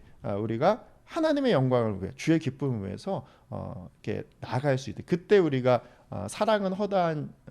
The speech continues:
죄를 덮는다. 그죠? 주의 사랑이 우리에게 부어지는 거죠. 자, 두 번째는요.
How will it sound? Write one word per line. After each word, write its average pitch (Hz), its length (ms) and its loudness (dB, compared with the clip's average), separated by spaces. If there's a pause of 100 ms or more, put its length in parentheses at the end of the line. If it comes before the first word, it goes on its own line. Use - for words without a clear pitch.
죄를 110 280 -2
덮는다. 110 460 -2
그죠? 92 120 -4
주의 117 220 -4
사랑이 143 320 0
우리에게 104 220 -2
부어지는 98 460 -4
거죠. 104 300 -6 (440)
자, 107 180 0
두 170 180 4
번째는요. 170 880 6